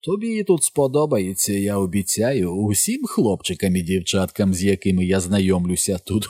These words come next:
<laughs> подобається, бо тут, як на острові розваги Піноккіо та в країні небувалі, я у Пітера Пена. Їм ніколи не треба ставати дорослими, і саме цього й хочеться усім дітям.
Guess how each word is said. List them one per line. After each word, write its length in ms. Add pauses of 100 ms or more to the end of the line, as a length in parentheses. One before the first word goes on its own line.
<laughs> 100
подобається, 840 (240)
бо 220
тут, 240
як 280
на 120
острові 460
розваги 540
Піноккіо 640
та 200
в 100
країні 600
небувалі, 560
я 80
у 140
Пітера 380
Пена. 380 (420)
Їм 280
ніколи 600
не 140
треба 360
ставати 600
дорослими, 840 (260)
і 100
саме 260
цього 340
й 40
хочеться 680
усім 380 (100)
дітям. 580